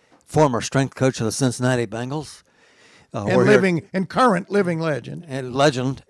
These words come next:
Speaker 1: and, uh, living in a palatial estate just east of Clifton. And I'll tell you what, you know, I don't even know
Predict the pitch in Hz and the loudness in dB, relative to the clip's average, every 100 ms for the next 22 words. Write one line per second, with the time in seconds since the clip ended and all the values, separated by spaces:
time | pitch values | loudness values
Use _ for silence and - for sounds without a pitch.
0 | 392 123 120 117 117 113 151 147 135 120 | -6 -2 -2 0 0 4 4 4 0 -2
1 | - 127 127 - 113 101 - 135 151 _ | -2 0 0 0 -2 -2 0 0 -2 _
2 | 143 - 151 135 127 113 92 139 131 - | -6 -6 -2 -2 -2 -6 -4 2 2 2
3 | 139 127 107 101 104 104 113 - 123 107 | -4 -2 -4 -8 -10 -8 -8 -6 -4 -4
4 | 113 113 - 147 131 120 104 107 113 131 | -4 -6 -8 -20 -14 -8 -6 -6 -8 -8
5 | 117 101 107 104 101 | -6 -4 -2 -2 -6